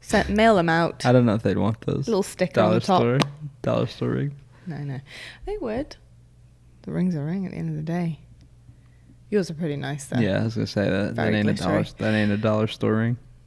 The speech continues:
Speaker 1: <sighs> You know the meme? The ring, the ring he thinks she wants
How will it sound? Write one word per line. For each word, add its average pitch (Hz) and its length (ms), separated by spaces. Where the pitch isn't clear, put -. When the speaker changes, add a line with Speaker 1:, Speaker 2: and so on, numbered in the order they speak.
Speaker 1:
<sighs> - 300
You 196 160
know 190 80
the 190 100
meme? 175 440
The 175 100
ring, 190 720
the 180 80
ring 175 180
he 175 180
thinks - 360
she 226 200
wants - 580